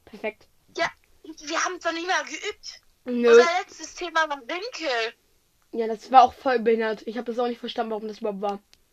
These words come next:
Speaker 2: Ich hab,
Speaker 1: Vor allem
Speaker 2: ich hab eine
Speaker 1: mit
Speaker 2: drei gehabt.
Speaker 1: Du hast eine drei gehabt, ja, toll.
Speaker 2: Voll krass, oder?
Speaker 1: Für dich schon, für mich nicht.
Speaker 2: Oh, Leute, ich freue mich so über eine vier, Leute.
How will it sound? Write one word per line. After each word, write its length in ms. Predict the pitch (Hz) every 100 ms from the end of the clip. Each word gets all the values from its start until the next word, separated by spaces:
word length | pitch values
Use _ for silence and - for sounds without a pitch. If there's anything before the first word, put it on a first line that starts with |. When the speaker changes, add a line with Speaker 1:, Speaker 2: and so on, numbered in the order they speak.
| _ _ _ - _ _ _ _ _ _ _ _ _ _ _ _ _ _ _ _ _ -
Speaker 2:
Ich 140 | - -
hab, 80 | - _ _ - _ _
Speaker 1:
Vor 220 | - 330
allem 80 | 339
Speaker 2:
ich 40 | 370
hab 20 |
eine 100 | 349
Speaker 1:
mit 100 | 381
Speaker 2:
drei 240 | - 415
gehabt. 400 | 415 403 339 339 - - - _ _ _ _
Speaker 1:
Du 80 | -
hast 120 | 247
eine 100 | 240
drei 200 | 220 240
gehabt, 180 | 240 220
ja, 240 | 208 220 214
toll. 420 | - - 233 208 _ _ _ 349 349 415 339 339 -
Speaker 2:
Voll 140 | 302 -
krass, 400 | - - 381 330
oder? 320 | 302 269 302 392 -
Speaker 1:
Für 100 | 208
dich 280 | 240 311
schon, 240 | - 269 254
für 120 | 254
mich 180 | 233 226
nicht. 280 | 220 208 - - - - _ _ _ _ _ - - - _ - - - - - -
Speaker 2:
Oh, 40 |
Leute, 300 | 269 269 277
ich 100 | 262
freue 160 | 285 262
mich 100 | 240
so 120 | 254
über 120 | 233
eine 140 | 226
vier, 380 | 226 - 262 233
Leute. 280 | 214 214 214